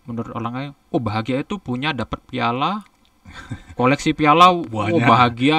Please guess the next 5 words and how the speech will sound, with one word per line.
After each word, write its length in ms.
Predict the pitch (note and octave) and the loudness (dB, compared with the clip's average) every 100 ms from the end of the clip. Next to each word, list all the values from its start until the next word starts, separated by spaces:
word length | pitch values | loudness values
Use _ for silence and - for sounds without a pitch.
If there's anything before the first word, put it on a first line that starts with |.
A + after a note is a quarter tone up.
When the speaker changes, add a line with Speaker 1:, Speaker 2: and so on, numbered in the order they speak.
| D3 | 2
Speaker 2:
Ah. 420 | A#2 A2+ A2+ G#2+ G#2 | 2 -2 -4 -6 -4
Speaker 1:
Saya 400 | A#2 B2+ D3 C3+ | -2 0 0 0
akan 240 | - C3 | -2 -6
bahagia 480 | A2+ A2 A#2 B2+ C3 | -4 -4 -4 -4 -4
jika, 540 | A2 - - A2+ F#2 | -6 -14 -6 -4 -4